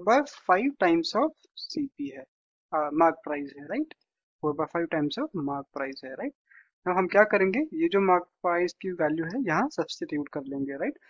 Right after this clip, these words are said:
तो इससे हमें एसपी क्या मिल जाएगा, एसपी मिल जाएगा four by five into ten by seven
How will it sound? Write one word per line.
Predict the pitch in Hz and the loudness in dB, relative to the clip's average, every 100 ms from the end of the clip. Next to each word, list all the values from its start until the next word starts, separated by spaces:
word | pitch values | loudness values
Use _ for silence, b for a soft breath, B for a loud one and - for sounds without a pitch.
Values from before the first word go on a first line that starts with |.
| b b _ | b b _
तो | 190 180 | -2 -2
इससे | 175 202 | 0 0
हमें | 196 202 165 | 0 0 -6
एसपी | - 202 | -6 -8
क्या | 196 208 | -2 0
मिल | 208 208 | 0 0
जाएगा, | 208 254 302 _ _ _ - - | 0 0 -4 _ _ _ -8 -8
एसपी | - 196 | -2 0
मिल | 190 180 | 0 2
जाएगा | 175 208 277 - | 2 2 -2 -2
four | 151 143 | 0 2
by | 170 175 | 0 0
five | - 175 175 - 165 | -2 0 -2 -4 -4
into | 170 - 302 339 _ _ _ _ _ _ - | -4 0 -2 -2 _ _ _ _ _ _ -4
ten | 180 185 185 | 0 2 4
by | 254 269 | 4 4
seven | 190 160 190 | 2 4 4